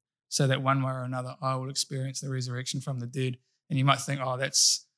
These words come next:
a level that I can never get to. That sounds like perfection." Well, to encourage all of us, if you, if we read on in verse twelve,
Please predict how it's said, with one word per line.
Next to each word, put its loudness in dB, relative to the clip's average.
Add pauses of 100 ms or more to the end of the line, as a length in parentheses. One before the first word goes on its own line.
(420)
a 2
level 4
that -2
I 2
can -2
never -6
get -12
to. -2
That -2
sounds 0
like -6
perfection." -4
Well, 2
to 0
encourage 6
all 4
of 4
us, 0
if -8
you, -10
if -6
we -2
read 8
on 8
in 0
verse 4
twelve, 4